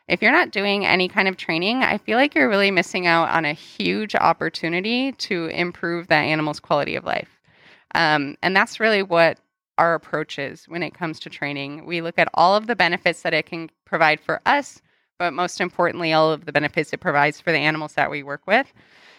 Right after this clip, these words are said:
And one of the biggest ones is that it allows us to provide stress-free care. So with an animal like a dolphin that lives in the water, um, if they don't wanna do something, they can just swim away.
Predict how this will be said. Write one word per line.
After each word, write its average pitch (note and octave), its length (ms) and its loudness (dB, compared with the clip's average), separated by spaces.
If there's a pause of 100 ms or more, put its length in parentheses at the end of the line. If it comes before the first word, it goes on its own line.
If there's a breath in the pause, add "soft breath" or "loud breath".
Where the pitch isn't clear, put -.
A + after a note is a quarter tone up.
(180 soft breath)
And A3 280 4
one C4+ 120 4
of F#4 40 -4
the F#4 60 -6
biggest G#3+ 360 0
ones G3+ 260 -2
is F#3 140 -14
that E3 260 4
it G#3 120 -4
allows G3 380 2
us - 160 -6
to B3+ 120 -8
provide F3 500 4
stress-free D#3+ 540 -2
care. E3 500 -4 (840)
So G3+ 380 2
with G3+ 140 -2
an G#3+ 60 -4
animal C4+ 360 2
like G3+ 220 2
a G3 80 -8
dolphin E3 600 0
that D#3+ 320 4 (140)
lives D#3+ 260 -2
in A3 160 -8
the C#4+ 200 -6 (180)
water, E3+ 340 2 (600 soft breath)
um, F#3 240 2
if G3+ 100 -4
they A#3 100 -4
don't F#4+ 220 -4
wanna A3 260 0
do A3+ 140 -8
something, E3+ 580 -8
they A3 100 -8
can D4+ 180 -2
just A#3+ 200 -8
swim G3 220 -6
away. E3+ 320 -4